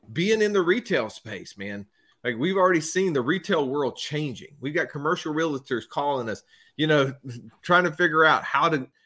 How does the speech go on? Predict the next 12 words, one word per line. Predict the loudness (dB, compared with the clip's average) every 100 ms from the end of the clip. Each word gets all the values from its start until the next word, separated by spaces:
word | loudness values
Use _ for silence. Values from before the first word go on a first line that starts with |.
| _
how | 0
to | 2
reposition | 2 0 -2 -2 -2 -2 0
assets | 0 0 -6 -12 -12 -20 -20 _ _ _ _
because | -6 -2
they're | -2
seeing | -2 -4 -2 0 0
the | 0
market | -2 -4 -6 -8
change | -8 -8 -10
there. | -14 -16 -20 _ _ _ -6
That, | -6